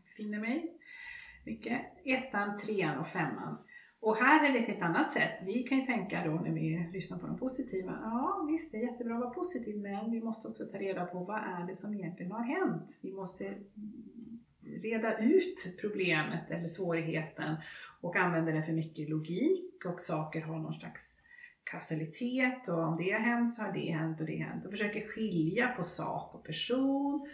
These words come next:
Gillar att systematisera, och verkligen när det är någonting som händer, "Okej, vad tycker du?" Och, vad tycker, och så går man till nästa, "Vad tycker du?" Och, och försöker som reda ut och systematisera. Här har man inte med så mycket känslor då, för det, det, det tycker man bara stör, utan,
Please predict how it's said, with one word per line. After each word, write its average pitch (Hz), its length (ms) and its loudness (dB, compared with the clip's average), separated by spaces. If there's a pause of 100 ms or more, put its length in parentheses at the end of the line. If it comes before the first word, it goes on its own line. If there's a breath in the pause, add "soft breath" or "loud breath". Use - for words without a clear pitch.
(200 loud breath)
Gillar 233 400 4
att 247 120 4
systematisera, 247 1040 2
och 180 140 0
verkligen 175 300 0
när 165 80 0
det 170 60 0
är 240 220 6
någonting 170 260 2
som 170 120 0
händer, 160 280 -2
"Okej, 190 300 -2
vad 185 140 -2
tycker 175 240 -6
du?" 202 340 0
Och, 180 80 -2
vad 180 160 -2
tycker, - 280 -8
och 170 60 -6
så 175 100 -6
går 170 80 -4
man 170 100 0
till 170 100 -6
nästa, 165 320 -2
"Vad 180 120 -2
tycker 165 180 -4
du?" 185 380 0
Och, 165 220 -2
och 165 60 -4
försöker 175 240 -4
som 156 280 -2 (120)
reda 208 600 6
ut 277 320 6
och 165 80 2
systematisera. 180 1000 0 (440 loud breath)
Här 262 180 10
har 294 80 10
man 294 120 8
inte 233 440 6
med 214 180 2
så 170 120 -4
mycket 165 340 -2
känslor 160 500 0
då, - 160 0
för - 120 -4
det, 196 380 -2
det, 202 180 -2 (220)
det 214 80 -4
tycker 185 240 -6
man 170 160 2
bara 156 260 2
stör, 208 720 0
utan, 170 440 -2